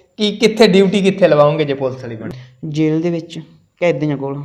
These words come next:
Speaker 1: <laughs> ਕੈਦੀਆਂ ਕੋਲੇ ਡਿਊਟੀ ਲਵਾਉਣੀ ਇਹਨੇ। ਜੇਲ੍ਹ ਡਿਪਾਰਟਮੈਂਟ ਦੇ ਵਿੱਚ ਇਹ ਭਰਤੀ ਹੋਣਾ ਚਾਹੁੰਦਾ। ਤੁਸੀਂ ਹੁਣ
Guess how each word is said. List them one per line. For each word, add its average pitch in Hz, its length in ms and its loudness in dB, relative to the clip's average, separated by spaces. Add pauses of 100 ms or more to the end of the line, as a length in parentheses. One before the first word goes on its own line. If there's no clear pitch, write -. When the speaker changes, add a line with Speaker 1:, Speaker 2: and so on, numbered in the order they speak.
(120)
Speaker 1:
<laughs> 220 240 0
ਕੈਦੀਆਂ 208 480 6
ਕੋਲੇ 220 260 6
ਡਿਊਟੀ 202 320 6
ਲਵਾਉਣੀ 180 360 6
ਇਹਨੇ। 208 280 4 (320)
ਜੇਲ੍ਹ 208 440 6
ਡਿਪਾਰਟਮੈਂਟ 202 760 6
ਦੇ 208 160 6
ਵਿੱਚ 202 240 2
ਇਹ 214 80 8
ਭਰਤੀ 180 420 2
ਹੋਣਾ 175 220 2
ਚਾਹੁੰਦਾ। 175 260 0
ਤੁਸੀਂ 196 260 -2
ਹੁਣ 196 160 0